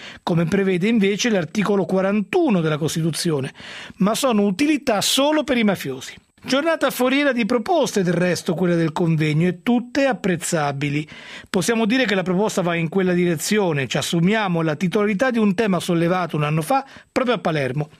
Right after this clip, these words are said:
Questo, ad esempio, è quanto ha affermato ancora il sindacato degli edili commentando la proposta del presidente di Confindustria Sicilia, Antonello Montante,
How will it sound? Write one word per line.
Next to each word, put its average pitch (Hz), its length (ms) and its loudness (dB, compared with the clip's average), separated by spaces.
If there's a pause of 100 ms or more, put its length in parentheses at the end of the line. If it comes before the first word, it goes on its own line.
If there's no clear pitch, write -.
Questo, 262 280 0
ad 208 60 -2
esempio, 175 600 -2 (160)
è 220 180 0
quanto 220 380 0
ha - 20 0
affermato 190 560 0
ancora 170 540 2
il 151 100 -2
sindacato 185 500 -2
degli 240 220 2
edili 214 320 0
commentando 196 1160 0 (100)
la 214 160 0
proposta 247 420 0
del 170 160 0
presidente 190 420 0
di 175 120 2
Confindustria 185 600 0
Sicilia, 160 600 0
Antonello 156 600 0
Montante, 165 960 0